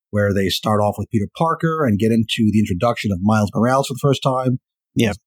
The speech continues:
Speaker 1: Great classic stuff.
Speaker 2: Mm-hmm.
Speaker 1: Uh, so, yeah, there's some good things. And then there's one point where I forget what the event was called, but there's a giant flood that takes out, I think, most of New York City. And, like, from then on, I was like,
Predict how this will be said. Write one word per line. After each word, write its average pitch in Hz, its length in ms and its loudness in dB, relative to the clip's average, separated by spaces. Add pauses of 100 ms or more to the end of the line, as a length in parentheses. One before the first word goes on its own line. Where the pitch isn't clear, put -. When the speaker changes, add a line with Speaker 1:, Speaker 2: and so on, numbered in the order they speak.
(140)
Speaker 1:
Great 139 240 2
classic 123 420 0
stuff. 156 400 0 (240)
Speaker 2:
Mm-hmm. 113 560 -2
Speaker 1:
Uh, 113 340 2
so, 196 260 0
yeah, 165 240 2
there's 165 160 2
some 202 100 4
good 226 220 -2
things. 214 280 -2
And 165 220 2
then 170 300 0 (260)
there's 143 240 0
one 233 220 2 (100)
point 190 380 0
where 143 340 -4
I 135 160 0
forget 220 240 0
what 175 140 0 (120)
the 135 300 0 (240)
event 131 460 2
was 113 160 2
called, 110 500 0
but 110 160 0
there's 107 180 2
a 98 80 2
giant 156 460 0 (160)
flood 135 320 0
that 113 160 0 (100)
takes 143 280 0
out, 131 180 2
I 113 80 2
think, 123 160 0
most 139 260 0
of 123 60 0
New 143 100 2
York 147 200 -2
City. 170 400 -2 (220)
And, 120 160 2
like, 110 180 2
from 131 220 2
then 170 180 0
on, 127 340 2
I 104 60 2
was 98 220 0
like, 101 240 0